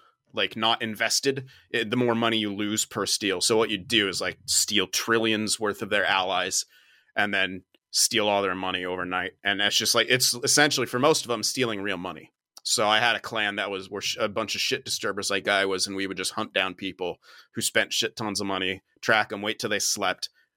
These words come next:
buy all their shit, and then steal all their gold. So it's essentially, like, just completely making someone waste hundreds, if not thousands of dollars.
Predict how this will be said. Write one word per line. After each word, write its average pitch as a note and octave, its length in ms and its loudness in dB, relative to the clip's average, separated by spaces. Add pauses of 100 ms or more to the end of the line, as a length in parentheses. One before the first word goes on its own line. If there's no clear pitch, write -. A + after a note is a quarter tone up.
(120)
buy G#2+ 240 4
all G#2+ 120 2
their G2+ 120 -4
shit, G#2+ 360 -2
and G#2 120 -4
then F#2+ 100 -4
steal G2 340 0
all F#2 120 0
their F#2+ 120 -2
gold. E2+ 240 -4 (1000)
So D3+ 220 6
it's C#3+ 100 0
essentially, C#3+ 640 4
like, G2 260 -2
just - 220 -6
completely A#2+ 720 -4
making G2+ 420 -4
someone F#2+ 320 -4
waste F#2 440 0
hundreds, F#2+ 500 -2
if G#2 100 -8
not F2+ 220 -6
thousands D#2 360 -2
of - 60 -10
dollars. - 460 -4